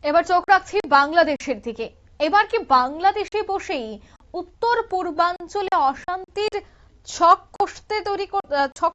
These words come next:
কষছেন পরেশ বড়ুয়া? জামাতের সহযোগিতায় তৈরি হচ্ছে কি এবার চক্রান্তের চাল?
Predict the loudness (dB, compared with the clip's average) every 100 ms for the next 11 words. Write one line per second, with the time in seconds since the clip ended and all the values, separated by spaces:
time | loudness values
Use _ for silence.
0 | -2 -6 -4 -2 -2 0 2 2 0 -2
1 | 0 2 2 0 -8 _ -20 -20 -8 6
2 | 10 10 10 8 6 12 12 12 6 4
3 | 4 8 8 6 0 2 4 2 0 -4
4 | -2 0 6 8 8 4 2 2 2 2
5 | 6 6 4 -2 4 4 4